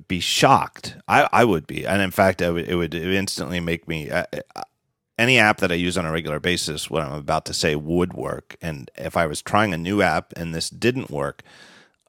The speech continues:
it would almost certainly make me think this app is a piece of junk, and I'm just gonna, I'm not even gonna spend any more time in it. It, which is,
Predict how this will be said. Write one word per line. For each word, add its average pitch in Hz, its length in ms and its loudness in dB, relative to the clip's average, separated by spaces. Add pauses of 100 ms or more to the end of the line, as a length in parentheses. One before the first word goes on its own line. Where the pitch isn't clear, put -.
(200)
it 95 100 0
would 92 140 2
almost 92 260 0
certainly 85 320 0
make 82 200 -6
me 82 160 -4
think 78 340 -6
this 80 220 -6
app 80 340 -2
is 71 320 -12
a - 40 -14
piece - 240 -6
of 73 60 -10
junk, 80 380 -6
and 76 100 -12
I'm 73 100 -12
just 73 160 -10
gonna, 65 260 -10 (220)
I'm 78 100 -10
not 73 100 -10
even 73 140 -14
gonna - 160 -14 (120)
spend 82 240 -6
any 76 80 -10
more 76 120 -8
time 110 260 2
in 71 80 -8
it. - 160 -14
It, - 260 -10
which 95 200 -4
is, 85 200 -2